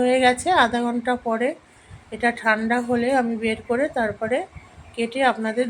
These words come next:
দেখিয়ে দিচ্ছি। এবার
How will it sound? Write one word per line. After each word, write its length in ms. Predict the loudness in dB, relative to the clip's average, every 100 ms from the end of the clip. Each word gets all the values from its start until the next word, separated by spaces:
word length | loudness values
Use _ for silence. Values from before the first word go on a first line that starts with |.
| -2
দেখিয়ে 300 | -6 -6 -8 -8
দিচ্ছি। 320 | -12 -12 -14 -18 -20 _ -20 -20 -20 -20 -20 -20 -20 -20 -20 -20 -20 -20 -20 -20 -20 -20 -20 -20 -20 -20 -20 -20 -20 -20 -20 -14 -14 -14 -20 -20 -20 -20 -16 -2 0
এবার 200 | 2